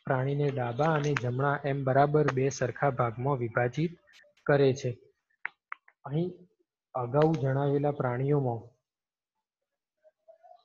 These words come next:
જૂથ-, જૂથો સિવાયના બધા પ્રાણીઓમાં દ્વિપાર્શ્વીય સમમિતિ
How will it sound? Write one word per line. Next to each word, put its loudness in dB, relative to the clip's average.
જૂથ-, -4
જૂથો -2
સિવાયના -2
બધા 0
પ્રાણીઓમાં -2
દ્વિપાર્શ્વીય -2
સમમિતિ -4